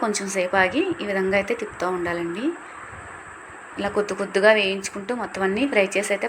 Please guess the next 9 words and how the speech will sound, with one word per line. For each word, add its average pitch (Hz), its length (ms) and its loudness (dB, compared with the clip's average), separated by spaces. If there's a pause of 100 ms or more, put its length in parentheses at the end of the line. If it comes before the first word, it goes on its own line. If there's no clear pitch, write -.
పక్కన 190 260 0
పెట్టేసుకుందాం. 180 580 -2 (280)
చూసారా, 208 320 2
కలర్ 190 280 4
చేంజ్ 190 340 0
అయింది 185 260 -4
కొంచెం, 208 260 0 (760)
ఇంకా 214 120 -2 (100)
కొంచెం 208 260 0